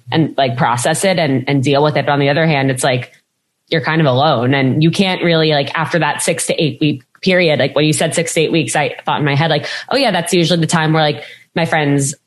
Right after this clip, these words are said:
or I, like, after a breakup would, like, start going out and trying to go on dates and, like, going to a bar and getting, like, drunk and hooking up with the stranger," whatever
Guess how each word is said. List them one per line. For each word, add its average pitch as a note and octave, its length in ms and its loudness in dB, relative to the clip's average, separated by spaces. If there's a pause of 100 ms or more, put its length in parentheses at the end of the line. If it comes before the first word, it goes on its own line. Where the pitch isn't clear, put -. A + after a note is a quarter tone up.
(200)
or E3 160 2
I, D3 160 2
like, C#3+ 140 0
after D3 240 -2
a - 20 -2
breakup F#3 320 -2
would, D3+ 100 0
like, C#3+ 200 0
start - 280 -4
going F3+ 300 2
out A3 160 2
and D3+ 100 0
trying D3 220 0
to D3 60 0
go D#3+ 140 0
on F3 120 0
dates G3+ 320 2
and, D#3 100 2
like, C3+ 460 -2
going D#3 160 2
to E3+ 80 4
a G3 60 2
bar A#3 340 2
and E3+ 100 2
getting, D#3+ 300 2
like, F3 220 0
drunk A3+ 240 0
and G3 100 2
hooking F#3+ 260 2
up F3 120 -2
with G3 160 -4
the - 80 -4
stranger," A3 440 2
whatever D#3+ 560 0